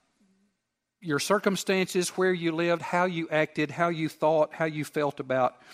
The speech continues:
your life before Jesus came into your life. Now,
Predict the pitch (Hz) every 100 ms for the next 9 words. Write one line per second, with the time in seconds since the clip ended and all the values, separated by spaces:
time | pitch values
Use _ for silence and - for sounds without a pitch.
0 | - - _ 135 139 127 127 123 147 -
1 | 143 127 127 127 117 - - 135 131 123
2 | 117 113 127 147 113 131 123